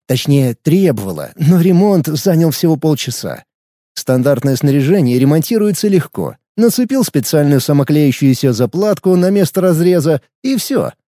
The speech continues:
Правда, после этого его куртка и штаны стали выглядеть непрезентабельно, но свои функции выполняли. А что ещё надо?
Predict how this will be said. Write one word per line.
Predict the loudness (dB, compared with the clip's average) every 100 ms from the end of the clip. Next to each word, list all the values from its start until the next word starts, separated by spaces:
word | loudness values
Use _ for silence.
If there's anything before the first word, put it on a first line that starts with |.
| _ _ _
Правда, | -2 0 2 2 0
после | 0 0 0 0 2
этого | 2 0 -2
его | 0 0 0 0
куртка | 0 -2 0 -2
и |
штаны | 0 0 2 2
стали | 0 0 0
выглядеть | 2 2 2 0 -2 0
непрезентабельно, | 0 2 2 0 0 -4 -6 -10 -14 -16 -10
но | -6 -6
свои | -4 -2 -2
функции | 0 0 2 0
выполняли. | 0 0 0 -2 -4 -12 -16 _ _ _
А | -4
что | -4 -2
ещё | 0 0 0 2
надо? | 2 -2 -10